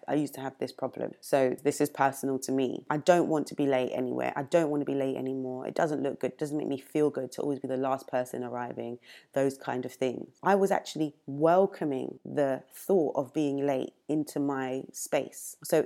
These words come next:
if you are someone who, you know, has something to replace lateness with or whatever, switch it round and say what you do want to do. For me, it was,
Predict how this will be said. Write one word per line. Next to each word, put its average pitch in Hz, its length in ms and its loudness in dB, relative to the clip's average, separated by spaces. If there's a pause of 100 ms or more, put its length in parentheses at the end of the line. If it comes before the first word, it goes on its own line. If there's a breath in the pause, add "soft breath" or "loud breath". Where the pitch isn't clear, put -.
if 214 200 2
you 180 180 2
are 170 140 4
someone 151 400 -2
who, 143 280 -4 (140)
you 135 100 -2
know, 131 200 0 (240)
has 160 260 0
something 143 340 -2
to - 140 -4
replace 139 360 -2
lateness 135 460 0
with 135 240 -2
or 127 160 0
whatever, 127 540 -2 (180)
switch - 380 -2
it - 100 0
round 156 500 -2
and 160 160 0
say 180 200 2
what 165 260 0
you 135 300 -6
do 180 320 0
want 139 240 -2
to - 100 -12
do. 123 280 -4 (340)
For - 80 0
me, 151 480 2
it - 160 -6
was, 135 240 0